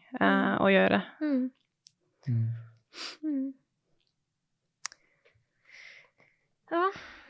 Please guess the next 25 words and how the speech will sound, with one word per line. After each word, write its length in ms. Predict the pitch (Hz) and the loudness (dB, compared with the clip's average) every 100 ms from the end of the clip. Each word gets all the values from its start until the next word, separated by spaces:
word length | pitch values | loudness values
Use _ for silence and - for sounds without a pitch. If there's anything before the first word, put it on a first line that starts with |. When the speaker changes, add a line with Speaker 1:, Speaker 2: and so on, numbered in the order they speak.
| - | -2
Speaker 2:
ehm, 800 | 311 302 302 294 294 277 277 254 - | 2 4 4 4 6 6 4 2 -2
vi 160 | 240 226 | -2 -2
ska 220 | - 247 | -4 -4
se 220 | - 240 | 0 -2
på 380 | - 247 247 247 | 0 2 4 6
Abrahams 640 | - 302 226 240 320 381 - | 6 6 6 6 6 6 6
smältedigel. 800 | 285 233 - 214 196 196 202 202 - - - _ - 120 | 6 6 2 -2 0 2 2 0 -6 -18 -20 _ -6 -2
Speaker 3:
Mm. 160 | 110 | 0
Speaker 2:
För 80 | 269 | 0
han 380 | 254 285 311 311 | 4 6 8 6
kunde 320 | 311 285 254 | 6 6 8
ju 140 | 240 | 8
lätt 320 | 233 294 - - | 8 6 2 -2
ha 460 | 269 262 233 226 208 - _ _ _ _ _ _ _ _ _ - | 2 4 4 2 -2 -12 _ _ _ _ _ _ _ _ _ -4
missförstått 520 | 262 - 226 220 226 | -2 -2 -6 -4 -2
noe. 220 | 233 220 208 - - - | -2 0 0 0 0 2
Speaker 3:
Mm. 220 | 123 110 110 - - - | 4 4 0 -8 -12 -2
Speaker 1:
Mm. 280 | 226 202 196 | 2 2 2
Speaker 2:
<laughs> 20 | |
Eh, 280 | 254 240 240 | 2 2 2
han 380 | 233 269 277 277 | 2 4 6 6
ble 100 | 262 | 4
satt 280 | 254 233 - | 4 0 -2
på 80 | 233 | -2
en 220 | 226 226 | 2 2